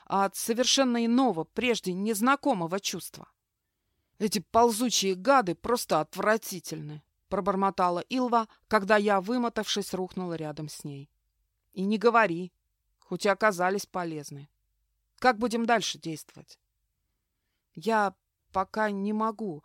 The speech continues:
не соображаю четко», сонно ответила она,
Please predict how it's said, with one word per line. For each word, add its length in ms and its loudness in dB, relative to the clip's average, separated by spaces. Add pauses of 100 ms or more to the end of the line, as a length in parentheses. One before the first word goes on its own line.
(120)
не 240 -2
соображаю 760 6
четко», 520 -10 (480)
сонно 440 -4
ответила 460 -4
она, 260 -4